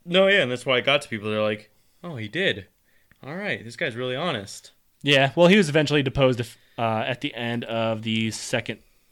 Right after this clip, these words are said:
Speaker 2: Liberian Civil War and
Speaker 1: Oh, yeah.
Speaker 2: arrested and tried at the International Criminal Courts. He was found guilty of the following charges: acts of terrorism,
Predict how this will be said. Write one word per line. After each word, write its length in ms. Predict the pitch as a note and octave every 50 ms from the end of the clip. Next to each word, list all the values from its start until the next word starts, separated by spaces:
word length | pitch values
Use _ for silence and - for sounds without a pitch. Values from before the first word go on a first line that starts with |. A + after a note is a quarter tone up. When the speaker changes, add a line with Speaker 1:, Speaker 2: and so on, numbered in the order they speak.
| _ _ _ _ _ _
Speaker 2:
Liberian 400 | - A#2+ A2 A2 G#2+ G2+ G2 G2
Civil 220 | - - G2 G2 G#2
War 180 | C3+ E3 D3+ - -
and 200 | D#3 F3 G3+ G3+
Speaker 1:
Oh, 40 | G#3+
yeah. 40 |
Speaker 2:
arrested 360 | A#3 A3 - C3 A#2 G2+ G2+ F#2+ _ _ _ - -
and 240 | C#3 D#3 E3 D#3+ -
tried 260 | - - B2+ A#2+ A#2
at 60 | A#2
the 120 | - A#2+ G#2+
International 440 | G#2+ A2 G#2+ G#2+ G#2+ - - A#2 A2
Criminal 240 | - C3+ A#2+ G#2+
Courts. 500 | G#2+ - G#2+ F2+ - _ - - - - - _ _ _ - - - - - - - _ _ _
He 140 | - G#2
was 140 | G#2+ G#2+ -
found 240 | - A#2+ G#2+ G#2+ G2+
guilty 460 | G#2 D3 D#3+ D#3+ - F#3+ G3 G3 G3 - -
of 120 | G#2 F#2+
the 60 | -
following 380 | - - - G2+ G2 G#2 A2 A#2
charges: 600 | - - E3 E3+ D#3 A#2+ F2+ E2+ - - - - _ _ _ _ _ - - - - - _ _ _ -
acts 260 | G#2+ G#2 G2+ - -
of 120 | F#2+ -
terrorism, 580 | - B2+ B2 B2 C3+ D#3+ D3+ F3+ G#3+ G#3 G#3